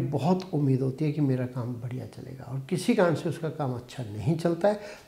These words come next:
तो उसके अपने सपने भी टूट जाते हैं और उसका अपना परिवार भी परेशानियों से घिरता चला जाता है। इसलिए मैं आपको कहना चाहूँगा मेरी वीडियो को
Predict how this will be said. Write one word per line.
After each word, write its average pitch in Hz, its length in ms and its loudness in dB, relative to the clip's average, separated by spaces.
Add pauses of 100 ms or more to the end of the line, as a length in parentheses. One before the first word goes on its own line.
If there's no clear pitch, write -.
(100)
तो 190 60 8
उसके 208 460 2
अपने 196 280 6
सपने 180 380 0
भी 185 120 4
टूट 147 240 -2
जाते 151 280 0
हैं 190 60 0
और 185 80 2
उसका 160 260 -4
अपना 160 240 -2 (180)
परिवार 175 380 8
भी 185 180 6 (460)
परेशानियों 135 460 2
से 165 200 -6
घिरता 143 360 -6
चला 131 260 -10
जाता 127 320 -12
है। - 180 -18 (1900)
इसलिए 143 280 2
मैं 147 100 4
आपको 127 300 -2
कहना 131 340 2
चाहूँगा 180 340 4
मेरी 151 340 6
वीडियो 135 340 2
को - 180 -2